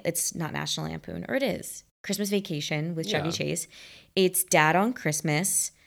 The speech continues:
Speaker 1: What will he go through to make it perfect? And this is the anti that for the first forty-five minutes. It's
Speaker 2: Yeah.
Speaker 1: what will he go through to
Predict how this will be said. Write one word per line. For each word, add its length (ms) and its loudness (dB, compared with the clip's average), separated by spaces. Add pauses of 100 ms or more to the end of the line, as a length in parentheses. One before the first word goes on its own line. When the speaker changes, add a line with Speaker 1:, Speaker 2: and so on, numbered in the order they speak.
(440)
Speaker 1:
What 320 6
will 160 4
he 160 0
go 280 6
through 420 -2
to 120 0
make 300 2
it 160 0
perfect? 680 0
And 140 4
this 160 2
is 80 -2
the 180 0
anti 460 0
that 440 2
for 140 0
the 60 0
first 240 -4
forty-five 340 -2
minutes. 240 -2
It's 140 0
Speaker 2:
Yeah. 80 2
Speaker 1:
what 100 4
will 80 4
he 180 4
go 220 4
through 260 -2
to 640 -4